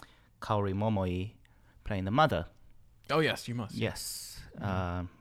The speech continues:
Speaker 1: I'm a big fan of her style, her lifestyle. Like, she,
Speaker 2: Her
Speaker 1: she
Speaker 2: lifestyle.
Speaker 1: was huge. Like, she, she, she was a teenager when she became m-, m-, massive star. Then she suddenly moved to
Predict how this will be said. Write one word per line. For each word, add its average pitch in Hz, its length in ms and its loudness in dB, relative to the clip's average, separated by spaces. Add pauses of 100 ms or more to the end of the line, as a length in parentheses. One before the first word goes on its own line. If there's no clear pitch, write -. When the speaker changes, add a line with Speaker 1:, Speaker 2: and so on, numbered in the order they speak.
(200)
Speaker 1:
I'm 110 220 4
a 92 40 0
big 104 220 0
fan 92 220 -4
of 82 100 -10 (840)
her - 220 -6
style, - 500 -6 (260)
her - 140 -6
lifestyle. 82 580 -6 (180)
Like, - 220 -10
she, - 220 -4
Speaker 2:
Her 107 80 0
Speaker 1:
she - 240 0
Speaker 2:
lifestyle. - 20 4
Speaker 1:
was 95 140 0 (280)
huge. 165 420 4
Like, 107 200 2
she, - 140 -2
she, 139 120 0
she - 160 6
was 160 120 4
a - 20 -18
teenager 107 600 6
when 101 180 2
she 95 340 0 (580)
became 101 520 2 (220)
m-, 110 100 0
m-, 117 80 -2 (120)
massive 107 400 2
star. 87 460 4
Then 92 360 2 (220)
she - 220 -4
suddenly 104 460 2
moved 92 400 0
to 87 300 0